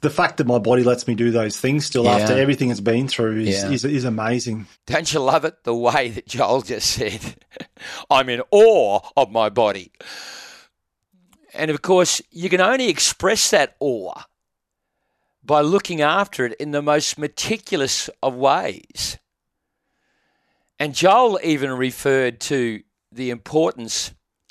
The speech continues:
Speaker 2: of his diet, but what's interesting, he also said that his body, after a while,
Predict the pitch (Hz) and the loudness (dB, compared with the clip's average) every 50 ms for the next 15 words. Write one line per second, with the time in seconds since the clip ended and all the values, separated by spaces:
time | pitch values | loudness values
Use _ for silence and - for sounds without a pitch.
0 | _ _ _ _ _ _ _ _ _ _ _ _ _ _ _ _ _ _ _ _ | _ _ _ _ _ _ _ _ _ _ _ _ _ _ _ _ _ _ _ _
1 | _ _ _ _ _ 131 135 127 156 185 233 254 202 - - 156 131 113 110 117 | _ _ _ _ _ 0 0 4 2 2 2 2 0 2 2 4 4 4 2 0
2 | - - 147 139 139 165 196 202 - - - 202 247 269 - - 277 233 - - | -2 -4 -6 -2 2 2 2 2 2 -2 -4 -6 -6 -6 -6 -4 -2 0 0 0
3 | - 147 110 101 92 98 98 - _ _ _ _ _ _ _ _ _ _ _ _ | 0 -2 -2 -4 -10 -16 -20 -20 _ _ _ _ _ _ _ _ _ _ _ _
4 | _ _ _ _ _ _ _ _ _ _ _ _ _ _ _ _ _ _ _ _ | _ _ _ _ _ _ _ _ _ _ _ _ _ _ _ _ _ _ _ _
5 | _ _ _ - 156 156 160 180 220 254 240 - - 226 185 139 - - - 302 | _ _ _ -6 0 2 4 4 4 4 2 2 2 2 2 2 0 -4 -4 -2
6 | 294 190 165 143 123 117 - _ _ _ _ _ _ _ _ _ _ 151 151 156 | 0 0 0 0 -2 -10 -14 _ _ _ _ _ _ _ _ _ _ -2 -2 -2
7 | 156 143 - - _ 170 190 233 262 247 165 127 113 - - _ _ _ _ _ | -2 -4 -6 -4 _ 4 4 4 4 2 0 0 -2 -6 -10 _ _ _ _ _
8 | _ _ _ _ _ _ _ _ _ _ _ _ - 156 151 147 - _ - 131 | _ _ _ _ _ _ _ _ _ _ _ _ 4 4 4 4 2 _ -4 -2
9 | 131 127 113 117 127 135 143 151 135 120 117 110 - | -2 0 2 4 4 6 6 6 6 4 4 2 -2